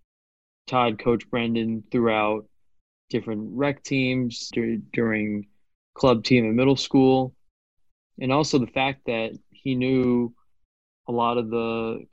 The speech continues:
coaches that Brendan had at Calvert Hall also really helped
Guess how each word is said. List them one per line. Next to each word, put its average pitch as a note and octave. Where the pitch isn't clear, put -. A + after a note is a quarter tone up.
coaches B2
that A2+
Brendan A#2+
had A#2
at A2+
Calvert A2
Hall A2
also C3
really A2
helped G#2